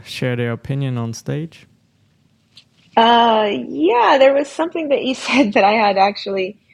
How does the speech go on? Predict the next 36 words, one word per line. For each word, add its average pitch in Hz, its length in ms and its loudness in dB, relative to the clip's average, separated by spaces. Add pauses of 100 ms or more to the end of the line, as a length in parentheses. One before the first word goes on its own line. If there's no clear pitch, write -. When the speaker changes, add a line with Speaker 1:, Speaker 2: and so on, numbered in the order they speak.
(420)
Speaker 2:
felt 202 280 2
very 202 220 -2
strongly 202 520 -4
about, 160 460 -6
but, - 200 0
Speaker 1:
Mm-hmm. 135 100 -6
Speaker 2:
um, 160 480 -6 (100)
I 196 440 0 (600)
need 202 280 -2
you 208 120 -4
to 202 140 -6
just 185 260 -6
back 185 220 2
up 170 200 -2
and 170 200 -4
talk 160 220 -4
about 156 340 -4
that, 156 360 -2 (200)
the, 165 220 -4 (120)
the 170 80 -4
two 175 220 -8
features, 165 420 -6
the 156 100 -4
last 160 360 0
two 165 140 -4
features - 380 -8
again. - 320 -6 (720)
Speaker 1:
The 123 160 -6
code 147 320 -2
interpreter 165 720 -6
or 123 260 -4
the 113 560 -6
custom 117 340 -8
Speaker 2:
Before 190 420 2
Speaker 1:
instructions? 175 60 4
Speaker 2:
that. - 420 2